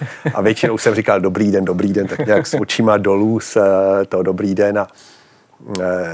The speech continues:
u některých to "Dobrý den" mě vydrželo ještě tak dva, tři měsíce, samozřejmě Koďousek, Bezdíček, to jsem si vůbec nedovolím říct "ahoj". A některým těm mladším jsem tak postupně nějak jako "ahoj, ahoj", no. Tak to chodí, prostě, nebo chodilo, no, bylo mě šestnáct, že jo, no.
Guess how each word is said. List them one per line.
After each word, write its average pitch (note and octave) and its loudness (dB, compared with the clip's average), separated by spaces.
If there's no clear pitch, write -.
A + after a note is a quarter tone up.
u A#2 -6
některých A2+ 2
to A#2 2
"Dobrý G#2+ 2
den" A2 2
mě A2 2
vydrželo G2+ 0
ještě - 0
tak G#2 2
dva, F2+ -2
tři - -2
měsíce, G2 -2
samozřejmě F2+ -2
Koďousek, G2+ -2
Bezdíček, F#2 -4
to F#2 -8
jsem G2 -2
si G2 -6
vůbec F2+ -2
nedovolím F2+ -2
říct F2+ -4
"ahoj". G2+ 0
A - -20
některým A#2+ 0
těm A#2 2
mladším A2 0
jsem A2+ -2
tak G#2 -4
postupně G#2 -8
nějak G#2 -4
jako G2+ -6
"ahoj, - -8
ahoj", F#2 -2
no. E2 -10
Tak - -2
to C#3+ 4
chodí, C3+ 4
prostě, C#3 2
nebo C#3 4
chodilo, D3 4
no, A#2 0
bylo A#2+ 0
mě B2 -4
šestnáct, G#2+ -2
že G2+ -4
jo, G#2 0
no. F2+ -6